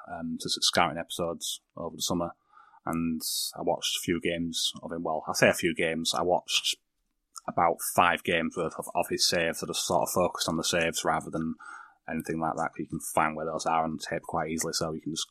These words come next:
go back and look at them. And I think he should be a solid shot stopper. I don't think he'll be as good in possession as what, um, Meslier will be.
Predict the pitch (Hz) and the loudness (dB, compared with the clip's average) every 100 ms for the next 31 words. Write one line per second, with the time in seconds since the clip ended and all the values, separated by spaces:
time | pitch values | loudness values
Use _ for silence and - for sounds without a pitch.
0 | - 85 82 85 85 76 87 85 85 - | -2 0 0 -4 -4 -2 -2 -4 -6 -8
1 | - - - - - 85 - 80 87 80 | -14 -14 -14 -4 2 4 4 2 2 2
2 | - - 82 80 - - _ - 85 - | 4 4 4 2 -6 -14 _ 0 2 2
3 | 87 - 92 - - - - - - 92 | 0 0 -2 -4 -20 -16 -16 -10 2 4
4 | 90 92 92 90 90 85 - 85 - - | 6 4 4 4 6 4 4 0 0 -4
5 | - 90 82 - 85 - 87 80 90 82 | -2 -2 0 2 2 2 -2 -2 2 2
6 | - _ - 90 85 80 80 85 87 82 | 0 _ -6 -4 0 0 0 2 2 4
7 | 82 85 85 87 | 4 2 2 0